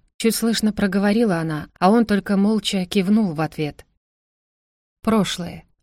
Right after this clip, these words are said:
Богдан и Софи лежали на крыше его дома на пледе, переплетя пальцы, и смотрели в звёздное небо. На улице было тихо, если не считать где-то вдалеке шум изредка проезжающих машин. «Ты знаешь какие-нибудь созвездия?» — спросил Богдан,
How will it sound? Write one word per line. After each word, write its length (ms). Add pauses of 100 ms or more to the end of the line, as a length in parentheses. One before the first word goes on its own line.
(100)
Богдан 380
и 60
Софи 340
лежали 360
на 120
крыше 320
его 220
дома 260
на 160
пледе, 400
переплетя 560
пальцы, 480 (280)
и 120
смотрели 560
в 60
звёздное 500
небо. 380 (260)
На 140
улице 340
было 240
тихо, 420 (220)
если 240
не 140
считать 360
где-то 360
вдалеке 540 (200)
шум 300
изредка 580
проезжающих 760
машин. 380 (500)
«Ты 120
знаешь 260
какие-нибудь 560
созвездия?» — 640 (220)
спросил 420
Богдан, 420